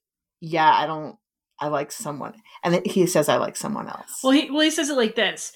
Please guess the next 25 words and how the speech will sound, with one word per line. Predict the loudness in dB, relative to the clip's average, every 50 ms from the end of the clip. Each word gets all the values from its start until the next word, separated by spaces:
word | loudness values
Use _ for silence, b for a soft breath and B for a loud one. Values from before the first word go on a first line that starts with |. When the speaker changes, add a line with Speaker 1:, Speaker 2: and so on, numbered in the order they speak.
| b b
Speaker 2:
He | -10 -6
says, | -4 -2 -2 -2 -2
"Have | -2 -2
you | -2 -2
ever | -2 0 0 0 -2
stopped | -2 -2 0 0 0 0 -4
to | -4
think | -2 0 -2 0 -2
that | -4 -4 -2
maybe | -2 0 0 2 0
I | 0 2
like | 0 0 -2 -4
someone | -4 -2 -2 -2 -2 -2
else?" | -2 -4 -4 -4 -4 -4 -4 -6 -6 -8 _ 0
And | 2 2
he's | 2 2 2
using | 2 4 4 4 4
it | 4 2
to | -2 -4
cover | -2 0 0 2 2 2
over | 2 0 0 -2
admitting | -2 -2 -2 0 0 0 -2 -2
being | -4 -6 -6 -8 -6
gay. | -4 -4 -4 -4 -6 -10 -14 -16 _ _ _ _ _ _ _ _
So, | -12 -6 -4 -2 -2 -2 -2 -4 -6